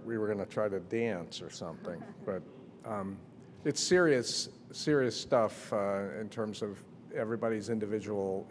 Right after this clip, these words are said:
issues and concerns in terms of con-, you know, d-, the different, uh,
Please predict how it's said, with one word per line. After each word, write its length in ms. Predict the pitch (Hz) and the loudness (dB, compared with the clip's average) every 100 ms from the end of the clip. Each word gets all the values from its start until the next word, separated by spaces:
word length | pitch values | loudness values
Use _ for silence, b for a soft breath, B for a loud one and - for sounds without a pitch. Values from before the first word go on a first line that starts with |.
| 117 | -2
issues 540 | 104 117 101 98 - | -2 -2 -4 -4 -4
and 160 | 104 98 | -4 -4
concerns 720 | 101 98 113 107 104 104 - | -4 -2 0 0 -2 -4 -4
in 140 | 101 | -6
terms 320 | 95 107 98 104 | -4 -4 -4 -4
of 220 | 92 - - - | -6 -8 -12 -2
con-, 240 | 117 101 - - - - - - - - - - | 0 0 -4 -14 -16 -18 -18 -18 -18 -18 -16 -8
you 40 | 104 | -4
know, 140 | 95 92 | -4 -6
d-, 80 | - - 107 | -12 -10 -6
the 100 | 101 | 0
different, 480 | 110 - 101 92 110 | 0 0 -4 -2 0
uh, 200 | 101 | 2